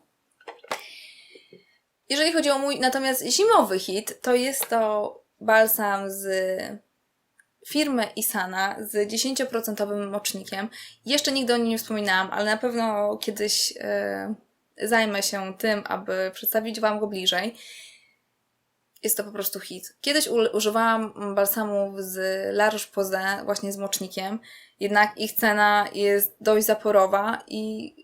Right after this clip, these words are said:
szukałam czegoś tańszego. No i znalazłam Isana balsam za pięć czy za siedem złotych. Dzięki mocznikowi zawartemu w tym produkcie skóra staje się gładsza. Jeżeli mamy problem z szorstkością skóry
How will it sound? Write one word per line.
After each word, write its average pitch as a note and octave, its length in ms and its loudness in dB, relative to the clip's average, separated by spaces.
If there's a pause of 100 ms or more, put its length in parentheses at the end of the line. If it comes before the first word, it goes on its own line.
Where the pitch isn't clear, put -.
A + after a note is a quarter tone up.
(140)
szukałam A3 440 2
czegoś A3 240 -2
tańszego. G#3 680 2 (240)
No G#3+ 160 0
i B3 120 2
znalazłam G#3+ 640 4 (100)
Isana G#3 520 6 (400)
balsam G3+ 400 6
za G3 120 2
pięć G3+ 320 -4
czy G3 120 -4
za G3 100 -2
siedem G#3 300 0
złotych. G3+ 520 2
Dzięki B3+ 220 -2
mocznikowi B3+ 560 0
zawartemu G#3+ 520 2
w G3+ 60 -8
tym G#3 140 -4
produkcie G#3 640 0
skóra G3 300 -2
staje G3 180 -4
się G3 140 0
gładsza. G#3+ 520 2
Jeżeli G#3 300 2
mamy G3+ 220 0
problem G3 580 0
z G3 400 -2
szorstkością G#3+ 600 -4
skóry G3 600 4